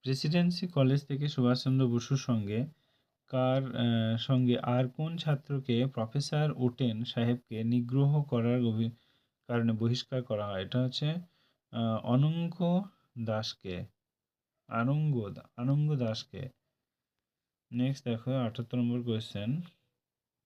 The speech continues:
অরল্যান্ডো মাজোটো কার ছদ্ম নাম ছিল? নেতাজি সুভাষচন্দ্র বসুর ছদ্ম নাম ছিল অরল্যান্ডো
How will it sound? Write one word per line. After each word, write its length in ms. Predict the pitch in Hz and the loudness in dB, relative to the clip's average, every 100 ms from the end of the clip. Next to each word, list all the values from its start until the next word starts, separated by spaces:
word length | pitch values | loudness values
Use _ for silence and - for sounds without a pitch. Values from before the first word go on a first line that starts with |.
| _ _ _ _ _ _ _ _ _ _ | _ _ _ _ _ _ _ _ _ _
অরল্যান্ডো 760 | 120 127 143 147 160 160 160 170 180 220 - _ _ _ _ _ _ _ | 0 2 4 2 0 -2 -2 0 0 -2 -10 _ _ _ _ _ _ _
মাজোটো 640 | 120 120 120 135 139 131 104 92 _ | 0 4 4 4 2 2 0 -2 _
কার 180 | 127 131 | -2 0
ছদ্ম 340 | - 131 123 143 156 175 - _ _ _ - | 0 0 2 2 2 0 -8 _ _ _ -2
নাম 200 | 123 123 | 2 2
ছিল? 240 | 123 123 98 - - _ _ - - - _ | 2 -2 -2 -6 -8 _ _ -20 -20 -20 _
নেতাজি 400 | 127 123 139 135 | -4 0 0 -2
সুভাষচন্দ্র 520 | - 127 123 131 131 123 | 0 0 2 0 2 2
বসুর 260 | 117 - 139 | 0 -2 -4
ছদ্ম 240 | - 117 123 | 0 0 2
নাম 200 | 117 117 120 | 2 2 0
ছিল 220 | - 127 135 160 _ _ _ _ - | 0 0 0 -4 _ _ _ _ -2
অরল্যান্ডো 840 | 123 131 139 139 143 151 151 170 | 2 4 4 2 2 2 2 0